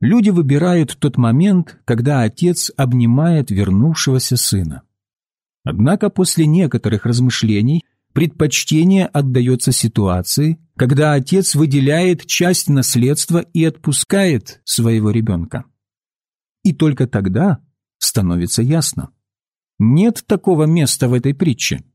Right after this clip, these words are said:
когда отец любил бы своего сына больше или меньше. Он любил его неизменно во все времена. Любовь отца — единственная константа повествования.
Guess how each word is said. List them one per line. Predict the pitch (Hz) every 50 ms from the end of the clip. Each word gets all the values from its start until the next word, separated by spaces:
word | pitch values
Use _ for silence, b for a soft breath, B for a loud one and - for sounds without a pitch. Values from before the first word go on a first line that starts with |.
| _ _
когда | - 160 156 156 156 156 165 165
отец | 156 160 165 - 220 226 185 - -
любил | 143 143 147 135 135 185 214 214 170
бы | 147 131
своего | - - 139 143 143 131 131
сына | 123 - - 208 240 233 208 143 95 90 - _ _ _ _ _ _ _
больше | - 98 98 123 127 135 143 139 - - 175
или | 165 - - 175 170 170 185
меньше. | 196 214 220 170 123 101 - - - 71 69 - _ _ _ _ _ _ _ _ _ _ _ -
Он | 131 135 143 143
любил | 131 127 117 107 110 104 113 127 143
его | 160 160 160 180 185 185 - _ _ _ -
неизменно | 117 127 135 139 123 104 95 92 107 120 123 120 139 160 165 170 185 180 - _ _ _ _ _ _ -
во | - 98 127 131
все | 120 - - - 92 90
времена. | 82 92 95 101 127 151 160 151 - - _ _ _ _ _ _ _ _ _ _ _ _ _ _ _ -
Любовь | 101 104 123 123 123 139 226 240 - - -
отца — | 185 196 196 - - - 143 113 90 80 - _ _ _ _ _ _ _ _ -
единственная | 117 113 151 175 156 151 196 220 208 - - - 151 139 131 123 110 104
константа | - 104 98 98 - - - - 165 185 185 170 - 180 175 165 - _
повествования. | - 110 107 120 123 - - 120 120 113 110 98 90 78 73 69 -